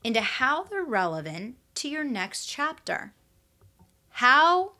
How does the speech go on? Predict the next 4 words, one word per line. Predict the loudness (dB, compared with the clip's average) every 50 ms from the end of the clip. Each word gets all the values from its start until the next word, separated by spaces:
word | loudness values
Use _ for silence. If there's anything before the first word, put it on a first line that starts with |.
| _ _ _ _ -2
are | 0 0 0
these | -2 -4 -6 -6 -6 -4 -6 -8
experiences | -10 -10 -12 -12 -8 -8 -8 -6 -6 -8 -10 -10 -10 -10 -10 -10 -12 -14 -18 -20 _ _ _ _ _ _ _ _ _ _
relevant | -4 0 0 0 0 0 -2 -4 -4 -6 -8 -8 -10